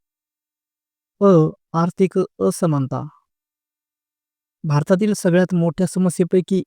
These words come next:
एक म्हणजे स्त्री पुरुषांमधील वेतनातील दरी. त्याचबरोबर श्रमिकांच्या बाजारपेठेतील महिलांची टक्केवारी कमी आहे. ब, तस्करी व शोषण. दोन हजार तेरा साली संयुक्त राष्ट्र मादक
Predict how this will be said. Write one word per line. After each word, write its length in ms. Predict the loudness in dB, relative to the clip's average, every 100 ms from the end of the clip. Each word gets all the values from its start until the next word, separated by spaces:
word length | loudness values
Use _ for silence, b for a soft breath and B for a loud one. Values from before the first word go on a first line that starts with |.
| 2
एक 320 | 2 2 0
म्हणजे 400 | 2 2 2 0
स्त्री 280 | 0 -2 0
पुरुषांमधील 720 | -2 -2 -2 0 0 0 0
वेतनातील 600 | 0 0 -2 -2 -2 0
दरी. 240 | 0 -2 -8 _ _ _ _ _ _ _ _ _
त्याचबरोबर 580 | 0 0 2 2 4 2
श्रमिकांच्या 840 | 0 0 0 0 0 -2 -2 -2
बाजारपेठेतील 800 | 0 0 0 0 -2 -4 -2 -2
महिलांची 500 | 0 0 0 0 -2 -4
टक्केवारी 440 | -4 -2 0 0 -2
कमी 200 | -2 0
आहे. 260 | 0 0 -4 -10 _ _ _ _ _ _ _ _ _ -4
ब, 140 | 2 2 0 -6 _ -8
तस्करी 400 | -8 -6 -4 0
व 240 | 0 0 -2 _
शोषण. 520 | -6 -4 -2 -4 -6 -10 _ _ _ _ _ _ _ _ _ _ _
दोन 160 | 0 2
हजार 280 | 2 2 0 -2 0
तेरा 200 | 2 2
साली 340 | 0 0 0
संयुक्त 380 | -2 -4 -2 2
राष्ट्र 400 | 2 2 0 0
मादक 340 | 2 0 -2